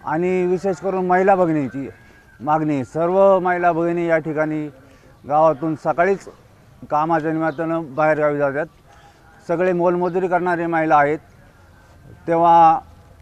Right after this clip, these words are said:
ग्रामपंचायत अधिकारी असतील, कर्मचारी असतील, सर्वांनी याची दक्षता घ्यायची आणि सोमवारपर्यंत सगळ्यांचं म्हणणं आहे, सोमवारपर्यंत लाईटची व्यवस्था आणि पाण्याची व्यवस्था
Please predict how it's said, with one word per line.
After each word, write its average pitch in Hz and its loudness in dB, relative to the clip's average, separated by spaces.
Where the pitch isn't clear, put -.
ग्रामपंचायत 165 -2
अधिकारी 160 0
असतील, 151 -2
कर्मचारी 160 -2
असतील, 156 0
सर्वांनी 175 0
याची 175 -2
दक्षता 175 -4
घ्यायची 135 -2
आणि 170 -4
सोमवारपर्यंत 175 2
सगळ्यांचं 196 0
म्हणणं 175 0
आहे, 175 -2
सोमवारपर्यंत 170 -2
लाईटची 175 0
व्यवस्था 180 2
आणि 170 0
पाण्याची 160 0
व्यवस्था 151 0